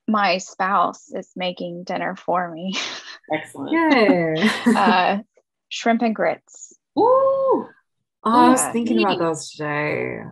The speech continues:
Speaker 3: I was thinking, why don't I
Speaker 1: I'm
Speaker 3: ever make
Speaker 1: excited.
Speaker 3: them? That's good.
Speaker 2: Yum.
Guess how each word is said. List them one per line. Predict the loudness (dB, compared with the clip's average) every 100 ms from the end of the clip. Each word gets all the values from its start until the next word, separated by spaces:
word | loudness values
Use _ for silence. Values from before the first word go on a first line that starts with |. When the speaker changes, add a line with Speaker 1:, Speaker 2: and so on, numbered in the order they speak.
| -20 _ _ -20
Speaker 3:
I | -18
was | -8
thinking, | -4 -2
why | 2
don't | 2 4
I |
Speaker 1:
I'm | 2
Speaker 3:
ever | 2
make | 2 0
Speaker 1:
excited. | 0
Speaker 3:
them? | -4 -6 -10 -4
That's | -4 -4
good. | -2 0 2 0 -2 -4 -8 _ _ _ _ _ _ -14
Speaker 2:
Yum. | -10 -8 -10 -12